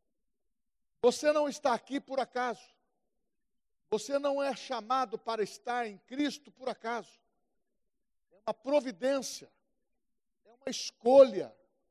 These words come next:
Jesus escolheu você, mas você tomou a decisão pelo livre-arbítrio de aceitar. E você está tocado por, por esta palavra.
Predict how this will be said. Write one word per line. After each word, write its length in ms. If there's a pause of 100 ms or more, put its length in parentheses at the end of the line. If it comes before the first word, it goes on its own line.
(800)
Jesus 440
escolheu 500
você, 480 (640)
mas 480
você 560
tomou 520
a 80
decisão 600
pelo 260
livre-arbítrio 800 (500)
de 80
aceitar. 800 (1200)
E 100
você 580 (560)
está 300
tocado 720
por, 200
por 200
esta 260
palavra. 560